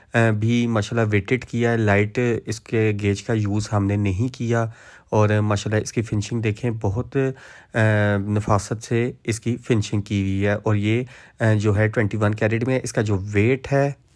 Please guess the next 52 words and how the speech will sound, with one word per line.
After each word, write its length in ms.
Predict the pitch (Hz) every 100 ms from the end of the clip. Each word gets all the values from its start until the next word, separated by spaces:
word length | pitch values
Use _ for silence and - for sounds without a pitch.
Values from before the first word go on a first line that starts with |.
| -
तरतालीस 420 | 117 117 113 110
ग्राम 240 | 117 110 107
और 320 | 117 113 110 117
पाँच 140 | 110
सौ 100 | 113
साठ 360 | - 110 101 120
मिली 140 | 110
इसका 200 | 110 123
वेट 300 | 110 110 107
है। 80 | 117
तोलों 240 | 117 110
में 140 | 113 110
बात 240 | 107 104
की 100 | 117
जाए, 180 | 113 113
तीन 260 | 113 113
तोले 280 | 110 113 110
सात 320 | 107 107 104
माशे 280 | 104 101 -
और 420 | 107 110 107 113 - - - -
तीन 180 | 113
रत्ती 240 | 107 104 107
इसका 180 | 101 113
वेट 240 | 104 101
बनता 280 | 113 110 117
है। 60 |
और 80 | 120 -
आज 200 | 104 -
के 100 | 107
रेट 160 | 107
के 100 | -
हिसाब 260 | 113 107 101
से 200 | - 117
सात 380 | 113 107 104 107
लाख 240 | 104 107
उनतालीस 400 | 110 107 110 107
हज़ार 240 | 104 98
और 380 | 101 107 104 120 - - -
चार 180 | - 104
सौ 160 | - -
चौतालीस 520 | 113 - 101 98 -
रुपये 260 | 90 113 -
उसकी 320 | 110 113 123 - -
प्राइस 260 | - 98 92
बनती 280 | 95 92 101
है। 60 | 104
अब 140 | 101
ये 60 | 110
देखें, 260 | 107 110
माशाल्लाह 320 | 120 113 123 117
बहुत 300 | 104 101 104
प्यारा 340 | 123 123 135